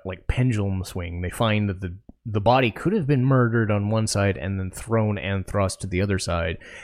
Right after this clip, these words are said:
and then placed there. But how did that happen? The thunderstrike made it impossible to traverse. They were using, like, snowmobiles and junk, but they can, you can't ride a snowmobile over a bridge, spe-,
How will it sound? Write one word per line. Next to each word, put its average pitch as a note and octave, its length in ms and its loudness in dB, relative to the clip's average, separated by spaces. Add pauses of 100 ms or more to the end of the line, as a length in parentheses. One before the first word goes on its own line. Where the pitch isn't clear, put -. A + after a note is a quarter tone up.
and F#2+ 180 2
then E2+ 280 0 (220)
placed G2 600 0 (280)
there. G#2 540 -2 (1120)
But G2 140 2
how A2 180 0
did F#2 100 -4
that A#2 120 -14
happen? B2 520 -2 (180)
The - 60 -4
thunderstrike B2 640 2
made G#2 160 0
it G2 80 -6
impossible G#2+ 560 -2
to A2 100 -2
traverse. G#2 520 2
They F#2+ 120 0
were F#2+ 100 -2
using, B2 280 0
like, G2 120 -8
snowmobiles G2+ 800 2
and F2+ 160 -4
junk, F#2+ 380 -4
but A2+ 140 -2
they F#2+ 100 -6
can, A2 240 -4
you A#2 160 -2
can't C3+ 240 0
ride A2+ 180 4
a G#2 40 2
snowmobile G#2 680 2
over F2+ 260 -2
a E2 40 -8
bridge, G2 640 -2 (640)
spe-, - 200 -6